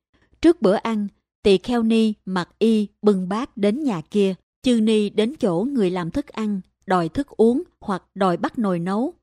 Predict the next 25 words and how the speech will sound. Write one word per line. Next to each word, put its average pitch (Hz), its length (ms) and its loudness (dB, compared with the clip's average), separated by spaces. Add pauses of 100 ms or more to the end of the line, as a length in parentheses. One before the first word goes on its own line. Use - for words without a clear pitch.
(120)
hoặc - 280 -8
đòi 180 180 0
cơm. 202 380 -2 (600)
Người 196 160 4
làm 190 200 -2
thức 311 200 -4
ăn 220 360 -2
nghĩ 175 200 -2
như 254 260 0
vậy. 170 240 -2 (880)
Tại 175 160 -2
chỗ 180 220 0
nào, 196 400 -4 (220)
nay 202 260 0
sửa 185 240 -2
soạn 175 300 -4
thức 330 180 -4
ăn 202 220 -4
này 170 240 -4 (260)
chính 254 200 -2
là 285 200 0
vì 190 180 2
những 175 360 -2
người 226 180 2
này. 185 280 -2